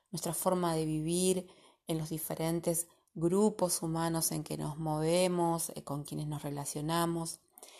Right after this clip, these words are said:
casi como en las aldeas o en las tribus o en los clanes.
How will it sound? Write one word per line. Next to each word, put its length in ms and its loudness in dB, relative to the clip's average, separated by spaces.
casi 400 6
como 720 2
en 160 -4
las 240 -6
aldeas 580 0
o 40 -4
en 60 -4
las 140 -6
tribus 640 -4
o 100 -4
en 80 -2
los 140 -8
clanes. 640 -4